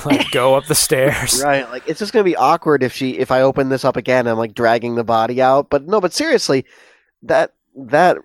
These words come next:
Speaker 2: rundown of it is probably one of Nicole's shining moments on our podcast, I think, because that totally put that in perspective for me. Um, and it, it, there is, um, kind of a beauty to, like,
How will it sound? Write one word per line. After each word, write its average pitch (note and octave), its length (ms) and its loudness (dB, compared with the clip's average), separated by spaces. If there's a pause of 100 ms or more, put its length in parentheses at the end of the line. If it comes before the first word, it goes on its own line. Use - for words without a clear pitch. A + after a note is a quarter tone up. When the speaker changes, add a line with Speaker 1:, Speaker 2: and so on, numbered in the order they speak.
Speaker 2:
rundown B2 580 2
of A2 120 0
it A2 100 2
is G#2+ 100 -4
probably A#2+ 460 0
one A#2 220 0
of G2 120 -4
Nicole's A2 400 0
shining A2 380 -2
moments G#2+ 340 0
on G2 100 0
our G2 120 0
podcast, G#2+ 580 -2
I G2+ 100 -4
think, G2+ 300 -10
because G#2 500 -2 (760)
that A#2+ 320 2 (100)
totally A#2+ 340 0
put - 180 -4
that G#2 120 0
in F#2+ 60 -8
perspective F2+ 440 -10
for F2 120 -18
me. E2 220 -12 (180)
Um, G2+ 480 -4 (220)
and C#3 220 2
it, D#3 140 2
it, F3 300 -4
there A3+ 160 4
is, G#3 240 0 (1120)
um, B2+ 580 0 (540)
kind D3+ 240 0
of C#3 100 2
a C3 80 4
beauty B2+ 720 0
to, - 160 -8
like, G#2 420 0